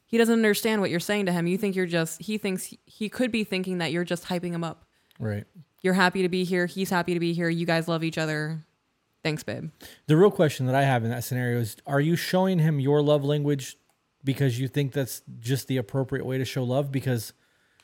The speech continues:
Speaker 2: we receive and, and give differently.
Speaker 1: Mm-hmm.
Speaker 2: The way that, like, I, I gift give, I won't accept.
Speaker 1: Yeah, you threw away the shirts that I got you.
Speaker 2: Yeah, my, my, on, on the love language
Speaker 1: Yeah.
Speaker 2: list, I got a zero.
Speaker 1: Mm-hmm.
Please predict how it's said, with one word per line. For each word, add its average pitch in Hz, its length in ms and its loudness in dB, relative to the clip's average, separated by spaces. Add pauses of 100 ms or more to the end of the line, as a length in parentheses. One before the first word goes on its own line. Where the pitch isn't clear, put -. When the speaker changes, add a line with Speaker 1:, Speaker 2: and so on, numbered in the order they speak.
(260)
Speaker 2:
we 156 320 4
receive 143 480 0
and, 135 200 -2
and 127 180 -2
give 131 240 2
differently. 117 600 -6
Speaker 1:
Mm-hmm. 185 260 -8 (400)
Speaker 2:
The 131 100 2
way 147 180 6
that, 151 240 0
like, 135 200 -2
I, 147 240 0
I 151 120 -2
gift 143 300 0
give, 104 300 -8 (560)
I 143 80 4
won't 160 220 2
accept. - 480 -6 (1300)
Speaker 1:
Yeah, 180 180 -2
you 185 140 -4
threw 185 200 -6
away 170 140 -2
the 165 100 -6
shirts 160 280 -8
that 156 80 -10
I 151 60 -8
got 151 220 -8
you. 156 160 -10
Speaker 2:
Yeah, 139 240 2
my, 135 280 2
my, 135 440 0
on, 139 300 0
on 147 140 2
the 147 80 2
love 156 260 4
language 175 360 2
Speaker 1:
Yeah. - 120 -2
Speaker 2:
list, 175 340 2 (200)
I 131 80 2
got 180 120 6
a 127 80 4
zero. 113 580 0 (200)
Speaker 1:
Mm-hmm. 190 220 -6